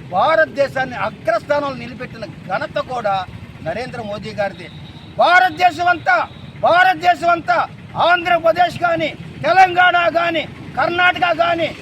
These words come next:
మహారాష్ట్ర కానీ, తమిళనాడు కానీ భారతీయ జనతా పార్టీ కోసం, నరేంద్ర మోదీ గారి నాయకత్వం కోసం ఎదురు చేస్తూ, ఎదురు చూస్తున్నారు. మడమ తిప్పని, మాట తప్పని, ఇచ్చిన వాగ్దానం నిలబెట్టే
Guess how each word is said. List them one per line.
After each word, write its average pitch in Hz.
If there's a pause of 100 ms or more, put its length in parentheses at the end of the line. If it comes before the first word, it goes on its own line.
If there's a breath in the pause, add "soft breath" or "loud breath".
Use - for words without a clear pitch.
(400)
మహారాష్ట్ర 349
కానీ, 349 (340)
తమిళనాడు 359
కానీ 294 (420)
భారతీయ 233
జనతా 214 (140)
పార్టీ 190 (120)
కోసం, 240 (480)
నరేంద్ర 311 (120)
మోదీ 269
గారి 247
నాయకత్వం 220
కోసం 196
ఎదురు 175
చేస్తూ, 175 (160)
ఎదురు 202
చూస్తున్నారు. 175 (500)
మడమ 349 (100)
తిప్పని, 370 (480)
మాట 359 (180)
తప్పని, 359 (440)
ఇచ్చిన 359 (140)
వాగ్దానం 349
నిలబెట్టే 359